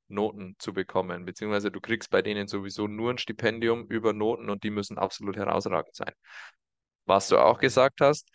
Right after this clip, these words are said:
es gibt nicht nur diese Unis, sondern es gibt viele andere Unis. Und der Großteil der U-S-Amerikaner gehen auf andere Unis, weil diese Top-Unis nur limitierte Plätze haben und es nicht jeder dahin schafft.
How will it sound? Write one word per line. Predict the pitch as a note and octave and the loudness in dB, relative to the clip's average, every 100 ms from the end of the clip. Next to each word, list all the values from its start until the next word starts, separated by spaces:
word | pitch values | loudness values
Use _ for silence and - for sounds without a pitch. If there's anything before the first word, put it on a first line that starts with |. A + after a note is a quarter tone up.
| - _ _ _ | -20 _ _ _
es | - - | -10 -4
gibt | C3 C3 - | 0 0 0
nicht | B2 B2 - - | 0 0 0 -2
nur | G2+ G2+ | -2 -2
diese | G#2+ B2 D3 F3 | -2 2 4 6
Unis, | F3 G3+ B3 C4 - | 6 4 2 0 -8
sondern | - - - G2+ A2+ C3+ D#3+ | -18 -8 4 6 6 6 4
es | B2 G2+ | 4 -2
gibt | - G#2+ - | -4 -8 -8
viele | - G#2+ B2 C#3 | -4 2 4 4
andere | - G#2+ A#2+ G2 E2+ | 4 2 4 2 0
Unis. | F#2 F#2 - - _ | -4 -8 -12 -20 _
Und | - G2+ | -10 -6
der | F2 | -4
Großteil | - F#2+ B2+ G#3+ - - E3 G3 A3+ _ _ - | 2 4 6 6 4 0 4 4 2 _ _ 0
der | G#2 | 2
U-S-Amerikaner | A#2 G#2 G#2 G2+ G2 F2+ - F2 G#2+ D3 | 4 2 2 -2 -4 -6 -4 -2 0 0
gehen | D#3 - A2 | -2 -4 0
auf | B2 - - | 0 0 2
andere | G#2+ C#3+ D3+ G#2 G2+ | 4 6 4 4 0
Unis, | F2+ F2 - | -4 -8 -2
weil | F#2 G2 G#2 | 2 2 0
diese | A#2 D#3 E3 C#3 | -4 0 2 2
Top-Unis | - C#3+ - G#2+ B2+ D#3 - | 2 0 0 -6 -4 -6 -4
nur | A2+ G#2+ | 0 0
limitierte | G#2 G2+ - F#2+ - | 0 -4 -4 -4 -4
Plätze | - F#2+ - D3 | -2 -2 0 2
haben | C3+ C#3 C3+ | 4 2 2
und | G#2+ G#2+ | -6 -6
es | G2+ | -8
nicht | A2 C3+ - - - _ | -6 -6 -6 -18 -20 _
jeder | - F#2+ A#2 B2 B2+ _ _ | -2 2 4 2 0 _ _
dahin | - G2+ A#2+ C#3 | 0 0 0 -2
schafft. | - - - | -6 -6 -12